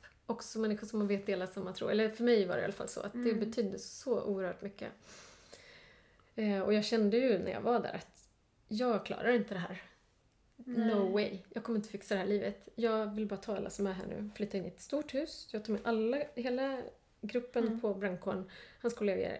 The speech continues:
Speaker 1: mina vänner, kyrkan, eh, mina släktingar, alla liksom. Nu bor vi i ett kollektiv från och med nu.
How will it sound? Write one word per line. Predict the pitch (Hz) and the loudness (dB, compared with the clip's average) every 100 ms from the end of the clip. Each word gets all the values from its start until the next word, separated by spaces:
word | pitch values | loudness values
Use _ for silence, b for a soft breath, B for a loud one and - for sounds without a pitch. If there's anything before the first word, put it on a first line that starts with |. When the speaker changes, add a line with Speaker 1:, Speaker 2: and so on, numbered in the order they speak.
| - | -4
Speaker 1:
mina | 214 202 190 190 | -2 0 -2 -4
vänner, | 196 226 233 240 240 233 - | -2 0 2 4 4 2 -2
kyrkan, | - 214 - 208 196 202 196 - - | -4 -4 -4 -6 -2 -2 -2 -8 -6
eh, | 208 196 190 | -4 -2 0
mina | 208 | 0
släktingar, | 208 208 - - - | 0 -4 -4 -8 -2
alla | 254 208 214 | 0 2 2
liksom. | 202 - - - B B B B B | 0 -6 -12 -14 B B B B B
Nu | 262 262 233 196 202 | 0 2 4 0 -4
bor | 202 220 | -2 0
vi | 202 | 0
i | |
ett | 196 | -2
kollektiv | - 185 - - - - | -4 -8 -6 -8 -8 -10
från | - 214 | -2 2
och | |
med | 190 | 2
nu. | - | 0